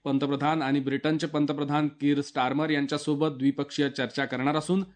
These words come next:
या भेटीदरम्यान भारत आणि इंग्लंड धोरणात्मक संबंधांना नवी गती देण्यावर चर्चा होणार आहे.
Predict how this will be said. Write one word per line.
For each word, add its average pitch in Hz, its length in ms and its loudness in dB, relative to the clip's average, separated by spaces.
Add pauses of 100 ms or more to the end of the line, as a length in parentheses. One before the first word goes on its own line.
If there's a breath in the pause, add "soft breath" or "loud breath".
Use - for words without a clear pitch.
(100)
या 160 200 0
भेटीदरम्यान 175 640 0
भारत 151 340 0
आणि 175 180 2
इंग्लंड 147 440 2
धोरणात्मक 147 580 0
संबंधांना 143 640 0
नवी 135 240 0
गती 135 260 -2
देण्यावर 127 420 -2 (260)
चर्चा 147 280 0
होणार 131 280 0
आहे. 139 180 -2